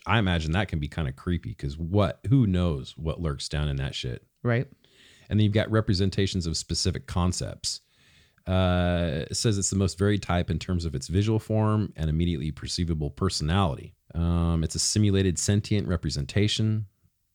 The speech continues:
Speaker 1: of internally stored concepts and adopts an appropriate personality to fit this to an amazing degree of accurate detail.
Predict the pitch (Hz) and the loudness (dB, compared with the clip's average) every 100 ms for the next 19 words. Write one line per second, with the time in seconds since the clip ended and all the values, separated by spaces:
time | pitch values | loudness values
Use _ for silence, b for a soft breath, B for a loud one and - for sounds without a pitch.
0 | _ _ 76 69 69 65 67 101 92 82 | _ _ -4 -2 -2 -2 -2 0 0 0
1 | 87 71 - 104 98 107 95 - 69 69 | -2 -4 -2 0 0 0 -2 -2 -2 0
2 | 82 - 67 - 107 95 98 - 92 - | 0 0 -4 -2 0 2 0 -2 -4 0
3 | 82 85 82 65 - 87 - 85 - 67 | 0 2 0 -2 -4 -4 -2 -4 -4 -2
4 | 76 82 87 76 76 76 69 73 - 65 | 0 0 0 -2 -2 -2 -2 -4 -4 -6
5 | 64 73 69 57 50 | -4 -6 -4 -8 -8